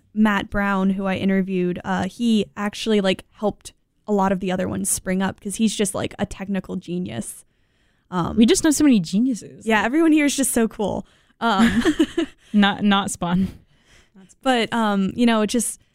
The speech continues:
Speaker 1: uh, that's also one of the big things I touch on in this documentary is just, like,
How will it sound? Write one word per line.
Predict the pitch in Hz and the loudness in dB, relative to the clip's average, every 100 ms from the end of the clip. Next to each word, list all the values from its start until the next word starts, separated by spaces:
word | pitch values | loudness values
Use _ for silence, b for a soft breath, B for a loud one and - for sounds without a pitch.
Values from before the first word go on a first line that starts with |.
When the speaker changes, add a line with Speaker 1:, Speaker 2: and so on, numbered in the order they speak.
| _ _ _ _ | _ _ _ _
Speaker 1:
uh, | 214 196 180 | 2 2 2
that's | 202 - | 0 0
also | 226 220 220 | 0 2 2
one | 220 | 4
of | 202 | 2
the | |
big | 196 202 | 0 -2
things | - 208 196 | 0 0 2
I | 190 | -2
touch | - 196 202 | -2 -4 0
on | 190 | 0
in | 196 | 4
this | 196 190 | 2 2
documentary | 180 185 196 190 190 190 | -6 -2 2 2 4 2
is | 190 | 0
just, | 202 202 | -2 0
like, | 190 | -2